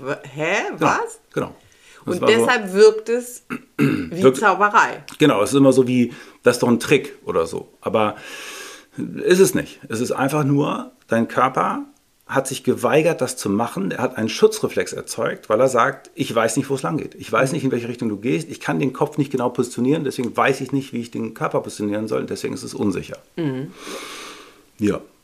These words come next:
Speaker 2: Und die Schutzreflexe können sich beziehen auf Kraft, auf Beweglichkeit, auf Ausdauer. Tun sie übrigens auch nicht können, sondern tun sie auf jeden Fall.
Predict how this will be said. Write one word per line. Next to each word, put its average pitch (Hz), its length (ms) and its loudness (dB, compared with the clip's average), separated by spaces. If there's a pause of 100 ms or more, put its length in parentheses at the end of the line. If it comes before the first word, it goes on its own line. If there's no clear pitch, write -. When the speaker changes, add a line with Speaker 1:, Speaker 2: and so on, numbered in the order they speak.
(180)
Speaker 2:
Und 127 340 2
die 110 80 -4
Schutzreflexe 151 500 2
können 123 180 0
sich 110 120 -8
beziehen 104 420 -4
auf 80 460 -6
Kraft, - 560 -2
auf 92 320 0
Beweglichkeit, 131 920 -2
auf 87 400 -4
Ausdauer. 135 460 0
Tun 123 240 2
sie 85 100 -8
übrigens 107 280 -6
auch 123 200 -10
nicht - 220 -10
können, 131 200 -6
sondern 98 280 -8
tun 139 200 0
sie - 120 -8
auf - 80 -12
jeden 117 120 -6
Fall. - 280 -10